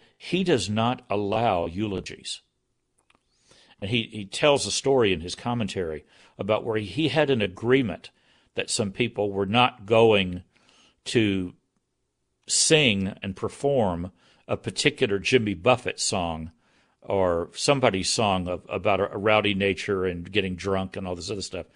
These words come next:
And he, he felt they had an agreement. And then in one of the eulogies, somebody said, "Well, you know, my friend's favorite song was this," and held up his phone and played the whole song over the microphone. Now,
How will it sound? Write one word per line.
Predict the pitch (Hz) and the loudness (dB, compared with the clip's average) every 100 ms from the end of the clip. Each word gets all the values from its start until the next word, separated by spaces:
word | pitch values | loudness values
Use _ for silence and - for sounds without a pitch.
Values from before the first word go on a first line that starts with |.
| - - - - - - | -20 -20 -20 -20 -20 -8
And | 104 113 - | -6 -6 -4
he, | 117 | -4
he | - 127 | -2 -4
felt | - 143 - | 4 4 6
they | 113 | 4
had | 113 107 | 4 2
an | |
agreement. | 92 107 123 113 85 - _ _ - | -2 2 4 4 0 -10 _ _ -6
And | 110 | 0
then | 110 117 120 | 4 4 2
in | 143 143 147 147 143 _ _ - | -2 0 0 -2 -6 _ _ -4
one | 117 131 | 2 4
of | 120 104 | 2 0
the | 107 | -2
eulogies, | 123 151 127 - 95 82 - - _ _ | 0 2 0 -2 -6 -6 -8 -10 _ _
somebody | - - 139 127 | -4 -2 2 2
said, | 104 120 107 104 | 2 2 0 2
"Well, | 135 | 2
you | 156 | 4
know, | 165 175 | 4 4
my | 160 143 | 2 0
friend's | - 170 156 - | 0 -4 -4 -2
favorite | - 156 131 - | 2 4 2 -2
song | 156 165 131 | 0 0 0
was | 113 101 | -2 2
this," | 156 117 - - - - | 4 4 0 -10 -20 -14
and | - 98 | -8 -2
held | - 143 139 | 4 6 6
up | 127 | 2
his | 110 95 | 0 -6
phone | - 143 139 104 90 | 0 2 4 2 -2
and | - 95 | -6 -12
played | - 135 127 120 | -2 4 6 6
the | 101 | 2
whole | 101 117 98 | 0 0 0
song | - - 117 95 78 - | -2 0 0 0 -4 -6
over | 107 95 | -4 -4
the | 87 | -4
microphone. | 90 90 87 - - _ _ _ _ _ _ _ _ _ _ _ _ _ - _ _ | -8 -10 -14 -16 -20 _ _ _ _ _ _ _ _ _ _ _ _ _ -20 _ _
Now, | - 123 113 | -2 2 2